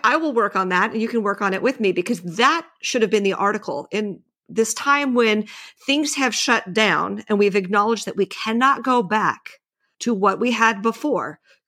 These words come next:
Clients cannot go back to it. Salon owners cannot go back to it. And workers should definitely not have to go back to what they had before. Wouldn't it been better to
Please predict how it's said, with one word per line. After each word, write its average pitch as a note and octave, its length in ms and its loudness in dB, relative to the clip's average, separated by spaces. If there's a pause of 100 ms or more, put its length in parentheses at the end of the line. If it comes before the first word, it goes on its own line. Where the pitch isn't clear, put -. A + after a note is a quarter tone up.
(140)
Clients G3 420 0
cannot D#4 340 -2
go D4+ 120 2
back D4 320 0
to D4 200 -2
it. D4+ 200 -4 (240)
Salon F3+ 420 0
owners C4 240 -2
cannot C4+ 360 -4
go C4 100 -2
back C4 280 -2
to B3+ 160 -2
it. B3+ 140 -4
And G#3 160 2
workers G3 320 2
should - 260 0 (240)
definitely G3 400 0
not D#3 260 2
have E3 200 0
to F3 80 -4
go E3+ 140 -2
back F3+ 400 -2 (300)
to A3+ 120 4
what F3+ 220 0
they F#3 120 0
had F#3 320 2
before. F3+ 580 0 (880)
Wouldn't B3+ 360 0
it - 260 -8
been A3 280 -2
better G3+ 520 0 (320)
to G3 640 2